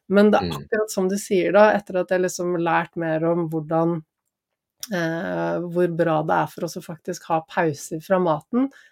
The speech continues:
Speaker 1: så har jeg også et
Speaker 2: Mm.
Speaker 1: helt annet forhold til det. Nå er det sånn, «Å, jeg er sulten og det rumler i magen. Å, så bra!»
Speaker 2: Mm, ikke sant, ikke sant. Så bra, og litt kald også, kjempebra, ja, dobbelt
Speaker 1: Ja.
Speaker 2: bra, ikke sant?
Speaker 1: Ja.
Speaker 2: Så, så, så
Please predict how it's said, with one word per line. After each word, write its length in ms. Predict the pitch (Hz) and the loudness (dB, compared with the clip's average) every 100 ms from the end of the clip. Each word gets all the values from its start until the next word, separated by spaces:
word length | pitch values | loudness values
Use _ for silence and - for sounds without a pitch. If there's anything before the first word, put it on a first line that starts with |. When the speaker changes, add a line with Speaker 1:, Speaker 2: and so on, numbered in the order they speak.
| _ | _
Speaker 1:
så 160 | - 202 | -10 -6
har 160 | 214 | 0
jeg 80 | 208 | 0
også 140 | 208 247 | 2 -2
et 80 | 240 | -6
Speaker 2:
Mm. 120 | 156 | 0
Speaker 1:
helt 260 | 190 190 - | 2 0 -2
annet 140 | 180 | -6
forhold 280 | - 170 147 | -2 -2 -2
til 100 | 165 | -4
det. 120 | 160 185 | -4 0
Nå 100 | 196 | 0
er 60 | |
det 100 | 220 | 2
sånn, 160 | 214 208 | 2 0
«Å, 340 | - - _ | -4 -20 _
jeg 60 | 233 | -2
er 40 | |
sulten 340 | 240 262 208 175 | 0 -2 -4 -2
og 60 | 190 | 0
det 120 | 208 | 2
rumler 200 | 196 175 | 0 0
i 40 | 190 | 0
magen. 360 | 165 160 208 - | 0 0 -2 -4
Å, 80 | 208 | -8
så 220 | - - 226 165 156 | -8 -10 -10 -10 -6
bra!» 560 | 170 170 302 427 151 - - - - | -2 6 10 10 10 2 -14 0 6
Speaker 2:
Mm, 440 | 262 - 113 95 - | 6 8 4 4 2
ikke 240 | 120 127 | 4 4
sant, 380 | 127 143 180 - | 4 2 0 -6
ikke 220 | - 120 | -4 -4
sant. 240 | 107 117 147 - - 254 269 247 233 | -6 -10 -12 -18 -4 0 0 0 -4
Så 160 | 220 135 | -2 2
bra, 200 | 95 147 135 | 4 4 4
og 100 | 98 | 2
litt 180 | 104 - | 0 2
kald 300 | 98 107 131 | 6 8 6
også, 260 | 117 180 165 | 4 0 -2
kjempebra, 640 | - 101 110 87 87 - | 0 0 0 -4 -4 -4
ja, 80 | 110 | -2
dobbelt 380 | 101 98 117 113 | 4 6 6 4
Speaker 1:
Ja. 40 | |
Speaker 2:
bra, 140 | 131 139 | 0 -2
ikke 220 | - 110 | 0 0
sant? 200 | 107 139 - - - | 0 -8 -14 -20 -2
Speaker 1:
Ja. 240 | 220 208 208 - - | 4 6 4 0 0
Speaker 2:
Så, 300 | 101 98 - | 2 4 2
så, 220 | - 104 98 90 82 - | 4 6 6 4 2 2
så 160 | 127 | 0